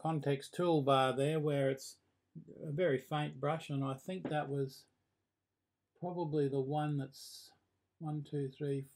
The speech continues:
fourth from the bottom is the one I think I selected. It's not hi-, in highlight there, which is a bit of a nuisance, but never mind. From the Brushes panel,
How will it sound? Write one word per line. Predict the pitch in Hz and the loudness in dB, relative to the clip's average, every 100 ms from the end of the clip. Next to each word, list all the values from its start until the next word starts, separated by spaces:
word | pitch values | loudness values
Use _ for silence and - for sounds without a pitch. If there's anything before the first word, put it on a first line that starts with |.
| _ - | _ 0
fourth | 185 180 - | 2 2 0
from | 151 143 | -2 0
the | 131 | 0
bottom | 147 143 113 110 | 0 -2 -2 -8
is | - 120 | -12 -12
the | 113 - | -12 -10
one | 131 127 | -8 -8
I | 117 - | -10 -6
think | 180 160 | -4 -2
I | 127 | -4
selected. | - 131 139 139 110 - _ _ _ | 0 0 0 -2 -8 -10 _ _ _
It's | - | -2
not | 240 208 | -2 -2
hi-, | 185 - | -4 -4
in | 170 151 | -2 -2
highlight | 180 175 117 107 - | 0 0 0 -2 -4
there, | 117 143 | -4 -2
which | 135 - | -4 -4
is | 120 135 | -6 -4
a | |
bit | 143 120 | -4 -4
of | 110 | -4
a | 110 | -8
nuisance, | 110 123 147 143 - | -12 -12 -10 -10 -12
but | - | -4
never | 175 156 | -2 0
mind. | 131 120 101 - _ _ _ _ _ _ _ _ _ _ _ _ _ _ _ | 0 -2 -8 -16 _ _ _ _ _ _ _ _ _ _ _ _ _ _ _
From | 208 208 | 4 4
the | 170 | 4
Brushes | 190 208 - 170 | 4 4 0 -4
panel, | - 131 123 143 | -2 0 0 -2